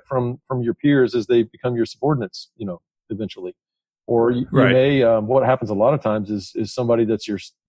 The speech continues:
Speaker 1: quote unquote superior may, you know, really take offense that you're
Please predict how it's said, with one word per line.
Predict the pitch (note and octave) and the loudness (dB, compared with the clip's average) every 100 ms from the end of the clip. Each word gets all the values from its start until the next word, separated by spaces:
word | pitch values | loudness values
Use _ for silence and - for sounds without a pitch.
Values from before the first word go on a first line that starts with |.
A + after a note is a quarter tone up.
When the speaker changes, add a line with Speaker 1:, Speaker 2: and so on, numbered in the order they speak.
| - | -4
Speaker 1:
quote | B2 | -2
unquote | A2+ - A2+ - | 0 -2 -4 -4
superior | F2+ C3+ D#3+ C3 F#2+ - _ _ _ _ A#2 | -6 0 2 2 0 -4 _ _ _ _ -4
may, | A#2 A#2 A2 - | 0 2 2 0
you | C3+ | -2
know, | G#2+ | -2
really | G2 A#2 D3+ C#3 | 0 2 4 2
take | C3 A2+ | 2 0
offense | F#2+ A#2 A2 - | -2 -4 -4 -6
that | G2 | -8
you're | G#2+ A#2 G#2+ | -2 0 -2